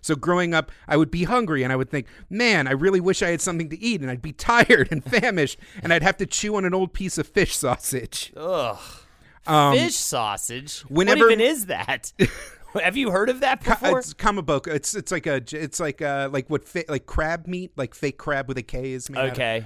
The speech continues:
Speaker 2: okay.
Speaker 1: Um, uh, and then whenever my sister's evil doings came to light, a fight would erupt, and this would occur on a near daily basis. And I would feel such a sense of exclusion and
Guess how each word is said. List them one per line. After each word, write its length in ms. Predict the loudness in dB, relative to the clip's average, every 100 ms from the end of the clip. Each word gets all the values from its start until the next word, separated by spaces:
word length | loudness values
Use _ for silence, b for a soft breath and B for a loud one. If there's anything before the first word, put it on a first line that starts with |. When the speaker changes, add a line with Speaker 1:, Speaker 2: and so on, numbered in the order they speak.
| -6
Speaker 2:
okay. 200 | -6 0
Speaker 1:
Um, 420 | 2 2 0 -4 _ -20 b b b b -4
uh, 220 | 2 2 2
and 140 | 2
then 200 | 4 4
whenever 260 | 2 0 0
my 120 | 0
sister's 520 | -2 -2 0 0 -2 -2
evil 500 | -2 4 4 4 -2 -12 -2
doings 440 | 0 2 0 0
came 240 | -2 -2 0
to 100 | -2
light, 300 | 2 2 2 B B
a 80 | -4
fight 320 | 0 2 2
would 120 | 2
erupt, 380 | 2 2 0 0
and 120 | -4
this 140 | -2 -2
would 120 | -2
occur 340 | -2 2 2 2
on 120 | -2
a 60 | -2
near 360 | -4 -4 -6 -2
daily 380 | 0 2 0 -2
basis. 640 | -2 -2 -2 -6 -8 -12 b b b b
And 240 | -4 -2 2
I 80 |
would 120 | 2 2
feel 220 | 0 0
such 400 | 0 0 0 -2
a 60 |
sense 320 | -4 -2 -2 -2
of 80 |
exclusion 680 | -4 -8 -6 -2 0 -2 -2
and 140 | -4